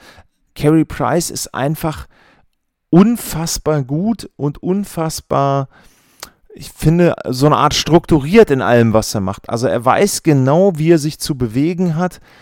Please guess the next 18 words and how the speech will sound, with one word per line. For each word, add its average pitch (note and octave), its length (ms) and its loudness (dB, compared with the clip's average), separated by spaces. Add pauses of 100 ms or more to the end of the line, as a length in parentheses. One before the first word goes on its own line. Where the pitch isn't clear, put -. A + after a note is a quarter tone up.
(120)
damit C3 300 2
er C3 180 2
nicht E3 480 -2
in C#3 200 -6
irgendeine D#3 720 0 (200)
falsche D#3 460 2
Position D#3+ 720 0
kommt. F2+ 260 -4 (520)
Was - 300 2
meine D3+ 220 4
ich - 80 -2
damit? A2 300 0
Zum D#3 180 -4
Beispiel D#3+ 400 -4
versuchen D3+ 400 -2
ja D3 100 2
viele F3+ 600 2 (600)
Teams, G3 600 -2